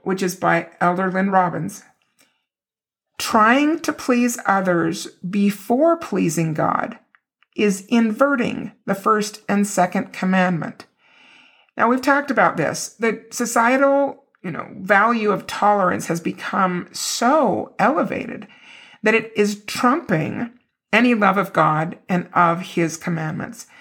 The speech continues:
I mean, they are quickly to throw out the Ten Commandments or anything else. Frankly, throwing out religion, belief in God, Christianity, prayer, and all these things are being shoved to the side in order to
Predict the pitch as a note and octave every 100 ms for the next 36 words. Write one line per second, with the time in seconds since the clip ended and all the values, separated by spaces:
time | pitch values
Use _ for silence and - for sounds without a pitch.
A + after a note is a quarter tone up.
0 | - - - _ - E3 E3 D#3+ D3 -
1 | - - - B3+ - B3+ A#3+ A3+ G#3+ A3
2 | G#3+ F3 - A3 A3+ G#3 G3+ G#3 G#3+ G#3
3 | - G3 A#3 C4+ B3+ F#3+ G3 G3+ - _
4 | _ _ _ _ _ _ - F3+ F3+ G#3+
5 | A#3 B3+ - F3+ F3+ F#3 F#3 F3+ G3+ G#3
6 | G#3 G3 F3 - G3+ A#3 G#3 G#3 G#3 G#3
7 | G3+ D#3+ D#3 G#3 G#3 G#3 G#3 G3+ - G#3
8 | G3+ - F#3+ F#3 G3+ C#4 C#4 - D4 B3+
9 | - - G3 F#3+ F3 - G3+ A3+ B3+ C4+
10 | C4 F3 E3 - F3 - F3 E3+ E3+ -
11 | D#3+ D#3+ E3